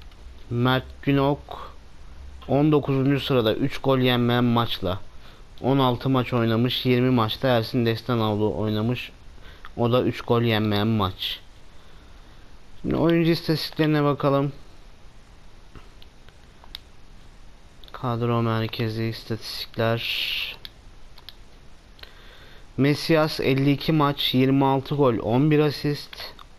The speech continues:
Ante Rebic elli yedi maç, yirmi iki gol, altı asist. Abubakar kırk sekiz maç, yirmi bir gol, dört asist. Fernandes elli üç maç, on yedi gol,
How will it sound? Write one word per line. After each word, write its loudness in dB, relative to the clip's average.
Ante 2
Rebic 4
elli 2
yedi 4
maç, 0
yirmi 2
iki -2
gol, 4
altı 0
asist. -2
Abubakar 2
kırk -6
sekiz 0
maç, 0
yirmi 4
bir 4
gol, 2
dört 2
asist. -2
Fernandes 2
elli 2
üç 2
maç, 2
on 2
yedi 4
gol, 4